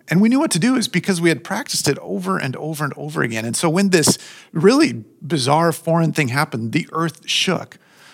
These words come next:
we kinda knew what to do a little bit. And, and granted, it was, it was not perfect, but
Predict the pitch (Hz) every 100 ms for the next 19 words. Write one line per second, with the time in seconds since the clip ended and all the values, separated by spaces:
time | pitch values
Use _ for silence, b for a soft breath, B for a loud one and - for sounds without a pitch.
0 | b b b b 175 - - 302 220 196
1 | 190 190 135 151 220 104 101 104 123 135
2 | 151 139 - B B 214 208 202 147 151
3 | 127 - 156 180 165 147 - 143 156 175
4 | - 127